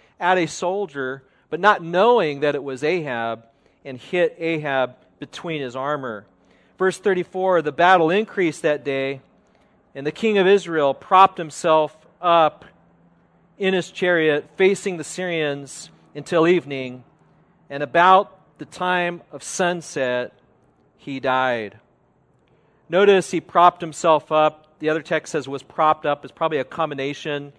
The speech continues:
He's trying to prop himself up. His charioteer's trying to help him. But what you don't see is Ahab does not cry out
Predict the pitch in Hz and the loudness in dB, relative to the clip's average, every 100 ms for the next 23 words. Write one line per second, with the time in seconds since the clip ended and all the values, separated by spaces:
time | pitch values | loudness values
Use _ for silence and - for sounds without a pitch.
0 | _ _ - 156 - 160 143 - 151 143 | _ _ -12 -10 -2 -4 -2 0 0 -2
1 | 127 160 151 - 147 143 143 123 113 - | -6 -2 -2 0 0 0 -4 -10 -10 -20
2 | _ _ _ _ _ _ 175 165 151 - | _ _ _ _ _ _ 0 0 0 -4
3 | 160 156 - 147 139 147 147 151 143 139 | -4 -4 -6 -10 -6 -4 -4 -4 -8 -10
4 | _ _ _ _ _ 139 165 - 143 180 | _ _ _ _ _ -6 -6 -6 0 2
5 | 190 190 - 151 143 156 175 180 165 151 | 2 0 -6 -4 -2 0 -2 0 -2 -2
6 | 151 160 165 170 156 - 175 156 147 151 | -6 -2 2 2 0 -6 -2 0 2 2
7 | 143 127 | 2 -2